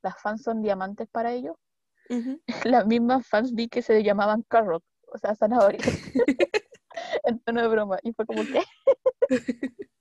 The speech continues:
Speaker 1: Y yo quedé así como, ya.
Speaker 2: Ok.
Speaker 1: Y sí me cayeron. Em, Seventeen igual es un grupo grande, entonces, y como igual viene de una compañía que es Pledis, sabemos cómo es Pledis, la gente que lleva tiempo en el K-pop sabe que Pledis, hoy Pledis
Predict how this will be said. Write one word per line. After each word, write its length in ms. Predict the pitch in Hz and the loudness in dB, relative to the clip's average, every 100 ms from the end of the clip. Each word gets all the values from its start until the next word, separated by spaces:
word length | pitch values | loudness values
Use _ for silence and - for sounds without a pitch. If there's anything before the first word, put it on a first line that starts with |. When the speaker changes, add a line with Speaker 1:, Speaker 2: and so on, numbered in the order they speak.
| _ _ _ - - - - 554 - | _ _ _ -12 -10 -10 -16 -16 -8
Speaker 1:
Y 80 | 262 | -4
yo 60 | 254 | -2
quedé 120 | 240 | -2
así 100 | 247 | -2
como, 180 | 226 - - | -4 -6 -6
ya. 180 | 214 226 _ _ _ _ - | -6 -6 _ _ _ _ -2
Speaker 2:
Ok. 160 | 320 349 | -2 2
Speaker 1:
Y 100 | 294 | 2
sí 120 | 269 226 | 4 4
me 100 | 214 | 4
cayeron. 440 | 214 214 202 - _ _ _ _ _ | 4 2 0 -8 _ _ _ _ _
Em, 640 | 208 196 202 196 190 190 - | -14 -8 -6 -6 -8 -12 -6
Seventeen 380 | 370 247 247 240 | -2 0 0 0
igual 160 | 196 208 | 2 2
es 60 | |
un 60 | 214 | 2
grupo 200 | 233 233 | 2 4
grande, 280 | 233 254 247 | 4 2 -2
entonces, 680 | 226 202 190 202 202 202 - | -8 -10 -6 -6 -6 -8 -12
y 120 | 190 | -12
como 220 | 190 190 | -10 -8
igual 180 | 190 202 | -6 -6
viene 180 | 208 220 | -6 -6
de 60 | |
una 140 | 220 214 | -6 -6
compañía 440 | 202 202 196 202 | -6 -8 -8 -10
que 100 | 202 | -12
es 60 | 180 - | -18 -12
Pledis, 300 | 185 190 208 | -10 -10 -10
sabemos 340 | 196 - - - | -12 -10 -14 -12
cómo 220 | 202 202 | -10 -10
es 60 | - | -10
Pledis, 300 | 226 220 226 | -10 -8 -10
la 100 | 202 | -12
gente 240 | 214 214 | -12 -12
que 80 | 214 | -12
lleva 160 | 214 208 | -10 -10
tiempo 220 | 214 220 | -10 -10
en 60 | |
el 80 | 214 | -10
K-pop 260 | - 226 226 | -10 -12 -12
sabe 220 | 214 208 | -12 -12
que 80 | 214 | -12
Pledis, 400 | 214 233 254 _ _ _ _ - _ _ _ _ | -12 -10 -10 _ _ _ _ -20 _ _ _ _
hoy 200 | - 202 185 | -8 -8 -8
Pledis 400 | 202 220 254 | -6 -6 -8